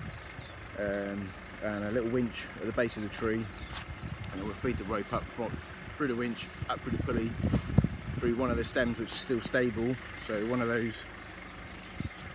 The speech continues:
stems there above the cherry picker, find a, find a, you know, the most stable one, biggest one in there, and we'll put a pulley on there, and then we'll feed a rope from the winch at the base of the tree, up through the pulley, across to the bits that are snapped out. So there's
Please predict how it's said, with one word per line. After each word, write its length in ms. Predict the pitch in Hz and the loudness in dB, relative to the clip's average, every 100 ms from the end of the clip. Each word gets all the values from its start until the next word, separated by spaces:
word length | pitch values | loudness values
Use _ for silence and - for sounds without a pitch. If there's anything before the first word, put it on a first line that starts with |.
| - - - - - - - | -10 -10 -10 -8 -8 -8 -6
stems 340 | - 113 113 107 110 | -2 0 0 0 2
there 380 | 123 107 113 117 | 4 4 2 2
above 260 | 120 104 | 2 0
the 80 | 101 - - | -4 -6 0
cherry 220 | 131 113 | 2 2
picker, 360 | 117 - 113 - - - - - - - - - - - | 0 0 2 2 0 -2 -4 -6 -12 -12 -10 -10 -8 0
find 160 | 123 | 2
a, 40 | 113 - - - | 2 -4 -10 -2
find 200 | 123 113 | 2 2
a, 120 | 113 | 0
you 120 | 110 | 0
know, 140 | 107 107 | 0 0
the 60 | |
most 200 | 113 117 | 2 0
stable 340 | - 135 120 117 | 2 4 6 4
one, 380 | 117 117 117 117 | 6 6 4 2
biggest 320 | 123 117 - | 2 0 2
one 140 | 123 | 2
in 80 | 117 | 4
there, 140 | 117 113 | 2 2
and 100 | 117 | 0
we'll 100 | 113 - | -2 -4
put 120 | 117 | -6
a 40 | |
pulley 200 | - 127 | 0 0
on 120 | 113 110 | 2 2
there, 100 | 113 | 2
and 80 | |
then 80 | 117 | 2
we'll 80 | 117 | 0
feed 220 | - 123 | 0 0
a 40 | 117 | 2
rope 200 | 123 90 | 0 0
from 200 | 139 120 | 0 0
the 80 | |
winch 280 | 110 120 104 | 2 0 -2
at 60 | - | -4
the 60 | |
base 220 | 95 127 - | -2 0 -2
of 60 | |
the 140 | 104 - | -4 -2
tree, 200 | 117 110 - - - - - | 0 -2 -6 -10 -8 -8 -2
up 160 | 135 - | 0 2
through 100 | 123 | 2
the 60 | 117 | 0
pulley, 280 | 127 120 | 2 4
across 360 | 120 - 151 - | 2 2 0 0
to 400 | - 131 127 127 | 4 6 6 6
the 100 | 123 | 6
bits 260 | 143 143 - | 4 4 0
that 120 | 131 | -2
are 40 | |
snapped 320 | - 147 131 156 | 2 2 4 8
out. 260 | 151 143 | 8 8
So 120 | - | 4
there's 120 | 120 | 0